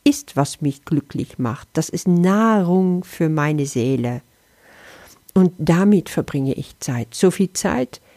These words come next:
wie ich gerade dafür brauche. Und manchmal echt sind es nur Minuten, Sekunden und er ist da.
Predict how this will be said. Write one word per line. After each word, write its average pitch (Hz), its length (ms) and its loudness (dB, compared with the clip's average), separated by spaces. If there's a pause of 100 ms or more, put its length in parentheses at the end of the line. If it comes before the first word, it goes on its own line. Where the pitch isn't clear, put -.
wie 170 140 2
ich - 180 -6
gerade 185 380 -2
dafür 190 360 0
brauche. 202 580 0 (600)
Und 190 120 4
manchmal 180 500 0 (180)
echt - 320 0
sind 196 240 -2
es 185 120 -12
nur 208 260 4
Minuten, 196 800 2 (120)
Sekunden 185 800 0
und 165 280 -2
er 165 160 -2
ist - 240 -10
da. 170 360 0